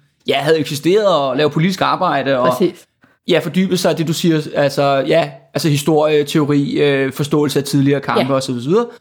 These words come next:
Speaker 1: Og det var ligesom nøglen
Speaker 2: Ja.
Speaker 1: til den her, ja, sejr
Speaker 2: Ja.
Speaker 1: i, i nitten sytten. Men så har vi, som du nævner før, borgerkrig, øh, ja, kontrarevolution, alt muligt. Hvad, hvad, hvad, hvad, hvad står, hvad, hvad skete der så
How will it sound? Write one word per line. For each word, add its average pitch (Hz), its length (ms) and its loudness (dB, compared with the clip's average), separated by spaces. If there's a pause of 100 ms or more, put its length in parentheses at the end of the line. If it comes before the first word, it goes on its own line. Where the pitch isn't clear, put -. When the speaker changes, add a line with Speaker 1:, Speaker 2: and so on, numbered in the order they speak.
(320)
Speaker 1:
Og 151 140 -2
det 214 220 2
var 202 80 4
ligesom 180 340 -2
nøglen 151 720 0 (240)
Speaker 2:
Ja. 196 100 0 (180)
Speaker 1:
til 175 140 -2
den 156 120 0
her, 143 320 0 (260)
ja, 127 120 0
sejr 139 440 -4 (200)
Speaker 2:
Ja. 190 120 0
Speaker 1:
i, 156 160 0
i 160 40 2
nitten 127 220 0
sytten. 123 360 -10 (560)
Men 196 180 0
så - 140 -2
har 247 160 2
vi, 226 80 -4
som 220 140 -4
du 190 60 -2
nævner 214 260 0
før, 226 460 -4 (140)
borgerkrig, 240 720 0 (160)
øh, 160 920 2
ja, 190 300 2
kontrarevolution, 208 880 -2 (500)
alt 202 180 0
muligt. 208 420 -2 (200)
Hvad, 175 640 0 (200)
hvad, 190 220 2
hvad, 202 140 -2 (120)
hvad, 233 120 2
hvad 233 160 -4
står, 214 440 -2
hvad, 214 360 0
hvad 175 160 -4
skete 214 220 -6
der 220 60 0
så 180 220 -2